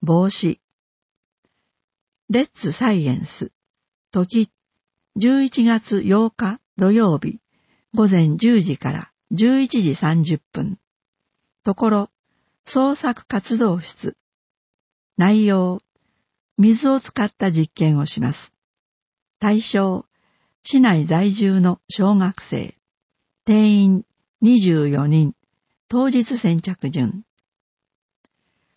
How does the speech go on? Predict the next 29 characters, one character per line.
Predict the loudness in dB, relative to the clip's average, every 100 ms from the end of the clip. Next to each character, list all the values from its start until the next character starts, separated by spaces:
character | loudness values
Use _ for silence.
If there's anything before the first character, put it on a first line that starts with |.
| _
鬼 | 2 4 4
ご | 2
っ | -2 _
こ。 | -10 -10 _ _ _ _ _ _ _ _ -6
時、 | -4 0 -2 _ _ _ _ -2
十 | 0 2
一 | 0 0 2
月 | 2 0 -2
十 | 0 0
五 | 2 2
日 | 0 -4 -10 -12 _
土 | -2 0
曜 | 2 0
日、 | -2 -8 -12 _ _ _ _ _
午 | 0 2
前 | 4 2
十 | 2 2 2
時 | -2 -6
か | -6
ら | -8 -12 -10
十 | 0 2 2
一 | 0 -2
時 | -2
三 | -2 -2 0
十 | -2 -6 -8
分。 | -8 -8 _ _ _ _ _ _ _ _ -6
と | -4
こ | -2
ろ、 | -2 -2